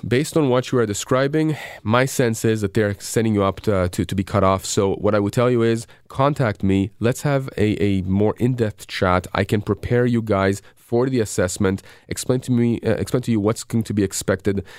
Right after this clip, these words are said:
uh, and, and how you should be acting. Of course, you have to be truthful, but there's certain things that you can do, uh, to, to help yourself with this assessment. And, uh, we can take it from there, and hopefully you don't get cut off. But if you do, you'll know what your options are.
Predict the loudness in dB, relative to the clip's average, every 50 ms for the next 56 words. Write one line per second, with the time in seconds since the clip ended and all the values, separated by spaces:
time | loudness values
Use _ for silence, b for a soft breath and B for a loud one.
0 | B B B _ -4 0 0 0 2 2 2 2 2 0 0 0 0 -2 0 0
1 | 2 2 2 2 0 -2 -2 -2 0 0 0 2 2 0 -2 -2 0 0 0 0
2 | 0 0 -2 0 0 -2 -2 -4 -6 -10 -4 -2 0 0 0 0 0 0 0 0
3 | 0 0 0 -2 -2 -2 0 0 0 0 -2 -4 -4 -2 0 2 2 2 2 2
4 | 2 2 0 0 0 0 0 2 2 2 2 2 0 0 B B B B B B
5 | B _ -4 0 0 2 0 0 0 0 -2 0 0 0 0 0 0 0 0 0
6 | 0 0 -2 -4 -2 0 0 0 0 0 -2 -2 -2 0 -2 -2 -4 -4 -2 -2
7 | -2 -2 -2 -2 -2 -2 -2 B B B B B B _ _ _ -2 -2 0 0
8 | 0 0 -2 -2 -2 -2 -2 -2 -2 -2 0 0 2 2 2 2 2 2 2 2
9 | 2 0 0 0 0 0 0 0 0 0 2 2 2 2 0 0 0 0 -2 -2
10 | -2 0 2 2 2 0 0 -2 -4 -2 -2 -2 -2 -2 -2 -2 -2 0 0 0
11 | 0 0 -2 -4 -8 -14 _ -4 -2 0 2 2 2 2 0 0 0 0 0 0
12 | 0 0 -2 -2 -2 -2 -4 -6